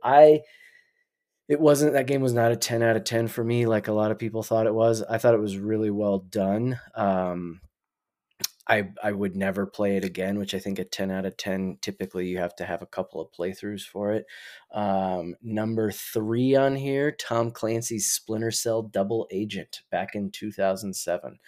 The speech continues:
Um, not necessarily one of my favorite Splinter Cells, but still pl-, Splinter Cell, so it gets,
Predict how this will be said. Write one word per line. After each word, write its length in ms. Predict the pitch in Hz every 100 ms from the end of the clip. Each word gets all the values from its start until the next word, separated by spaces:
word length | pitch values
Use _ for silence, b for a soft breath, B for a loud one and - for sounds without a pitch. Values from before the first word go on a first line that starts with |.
| b b b -
Um, 320 | 95 87 90 131
not 180 | 143
necessarily 460 | 147 123 - 120 117
one 120 | 107
of 80 | 101
my 80 | 92
favorite 380 | - 104 113 -
Splinter 340 | - 113 113
Cells, 400 | - 107 110 107
but 220 | - 90 -
still 280 | - 110
pl-, 200 | - - -
Splinter 480 | - - 101 101 107
Cell, 260 | - 107
so 160 | 110 -
it 160 | - -
gets, 400 | 95 - -